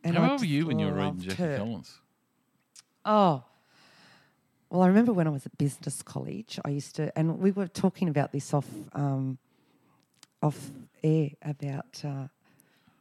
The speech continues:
Speaker 1: you know, people listening to whatever you're listening to. And back in the day, like, if you caught a train,
Speaker 2: Yeah.
Speaker 1: you'd read a book.
Speaker 2: Yeah.
Speaker 1: And, <laughs> you know, I remember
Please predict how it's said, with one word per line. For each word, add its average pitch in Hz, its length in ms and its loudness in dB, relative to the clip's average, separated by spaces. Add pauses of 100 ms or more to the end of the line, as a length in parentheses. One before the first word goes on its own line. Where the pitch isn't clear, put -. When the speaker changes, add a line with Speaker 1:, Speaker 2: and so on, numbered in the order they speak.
(100)
Speaker 1:
you 170 140 0
know, 147 120 2
people 147 360 -4
listening 147 360 -4
to - 80 -20
whatever 147 240 0
you're 139 140 -4
listening 147 380 -6
to. - 160 -8
And 147 160 -4
back 131 240 -12
in 165 80 -4
the 135 80 -4
day, 170 240 -4
like, 147 200 -8
if 156 120 -8
you 160 60 -8
caught 160 260 -4
a 139 40 -6
train, 160 560 -4 (240)
Speaker 2:
Yeah. 101 220 -2 (140)
Speaker 1:
you'd 175 180 4
read 151 200 4
a 127 40 -6
book. - 380 -8 (160)
Speaker 2:
Yeah. 160 180 -2 (220)
Speaker 1:
And, 156 560 2
<laughs> - 40 -20 (320)
you - 120 -14
know, - 80 -14
I 170 140 -2
remember 156 360 -4